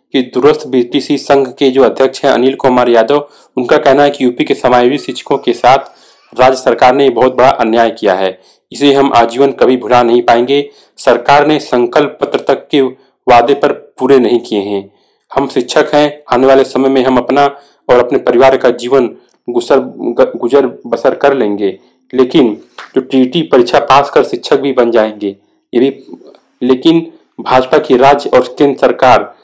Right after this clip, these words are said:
आगामी चुनावों की परीक्षा निश्चित रूप से पास नहीं कर पाएगी, यह बहुत बड़ी चेतावनी दिया है इन्होंने यूपी के और राज्य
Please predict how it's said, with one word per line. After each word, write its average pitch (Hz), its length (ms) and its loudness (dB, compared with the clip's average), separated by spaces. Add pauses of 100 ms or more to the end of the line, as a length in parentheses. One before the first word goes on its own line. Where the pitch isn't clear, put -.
(220)
आगामी 139 400 2
चुनावों 127 440 2
की 123 140 -8
परीक्षा 143 800 -2 (200)
निश्चित 135 360 0
रूप 131 100 4
से 139 100 0
पास 123 340 0
नहीं 123 180 2
कर 123 140 2
पाएगी, 120 440 0 (300)
यह 131 80 6
बहुत 127 260 2
बड़ी 127 160 2
चेतावनी 123 440 2
दिया 123 240 0
है 135 340 -2 (260)
इन्होंने 127 580 0 (580)
यूपी 120 340 -2
के 131 200 2 (1200)
और 127 220 4
राज्य 123 360 2